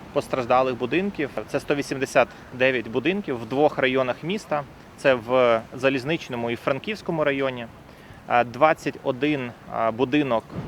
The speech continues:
зазнав дуже сильних руйнувань, тобто де або немає загалом дахів, або є сильні руйнування, які вимагають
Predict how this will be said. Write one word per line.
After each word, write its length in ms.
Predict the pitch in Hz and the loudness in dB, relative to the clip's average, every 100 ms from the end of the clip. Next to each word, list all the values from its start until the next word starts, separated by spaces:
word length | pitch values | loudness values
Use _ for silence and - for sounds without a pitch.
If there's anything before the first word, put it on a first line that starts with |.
| - - - - | -12 -16 -10 -6
зазнав 440 | 120 143 135 135 | -2 0 4 4
дуже 220 | 131 139 | 2 -2
сильних 380 | 135 175 196 202 | 0 0 0 0
руйнувань, 500 | 190 180 160 156 190 214 - - - - - | 0 0 0 -2 -2 -8 -18 -20 -20 -20 -6
тобто 260 | 127 - | -4 -2
де 140 | 127 147 | 4 8
або 280 | 131 123 131 | 8 6 0
немає 460 | 127 127 120 110 101 | 0 0 2 0 -4
загалом 400 | 107 117 131 123 | -4 0 0 0
дахів, 420 | 120 - 185 185 - | -2 -4 0 0 0
або 500 | - 123 131 135 127 - - - | -2 0 4 6 6 2 -14 -14
є 360 | 117 143 127 113 - | -2 4 4 4 -4
сильні 300 | - 170 139 | 2 4 4
руйнування, 500 | 135 139 143 190 202 | 0 0 0 0 -2
які 240 | 151 - 131 | -4 -2 0
вимагають 640 | 135 156 139 143 139 117 | 2 4 4 6 6 4